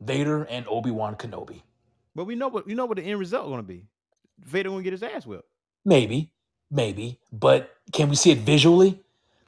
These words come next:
Speaker 1: That's all I'm
Speaker 2: Okay.
Speaker 1: saying.
Speaker 2: I mean, of course, yeah, yeah, yeah. I mean, you, you gotta see it visually. I, I, I was supposed, I mean, okay. We, we know that Obi-Wan at least got two wins off of him before he took the third,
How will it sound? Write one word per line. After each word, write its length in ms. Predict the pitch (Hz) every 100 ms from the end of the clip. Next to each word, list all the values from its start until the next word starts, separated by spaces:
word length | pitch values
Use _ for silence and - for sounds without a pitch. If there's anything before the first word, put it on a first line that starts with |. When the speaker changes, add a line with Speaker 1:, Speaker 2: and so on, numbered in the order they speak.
| _ _
Speaker 1:
That's 160 | - 196
all 140 | 160
I'm 120 | 123
Speaker 2:
Okay. 0 |
Speaker 1:
saying. 300 | - - 73 - _
Speaker 2:
I 140 | - 147
mean, 140 | 123
of 60 | 101
course, 240 | - 82 -
yeah, 120 | 85 -
yeah, 160 | 87 -
yeah. 160 | 80 - -
I 60 | 123
mean, 160 | 117
you, 100 | 170
you 100 | 180
gotta 180 | 190 123
see 140 | - 110
it 60 |
visually. 420 | 87 92 90 87 - _ _ _
I, 120 | 143
I, 140 | 147 156
I 120 | 127
was 140 | 151 -
supposed, 320 | 135 117 101 _ _
I 80 | 214
mean, 300 | 226 190 165 -
okay. 380 | 147 120 98 113 _ _ _ _ _ _ _ _ _ _ _ _ 151
We, 220 | 220 202
we 180 | 220 185
know 400 | 151 160 147 139
that 200 | 127 139
Obi-Wan 440 | 135 127 123 117
at 100 | 113
least 220 | 139 151
got 240 | 131 107 -
two 180 | 175
wins 380 | 151 135 135 120
off 260 | - 123 120
of 80 | 104
him 200 | 95 95
before 320 | 95 - 113
he 120 | 113
took 200 | 110 123
the 60 | 95
third, 340 | - 110 104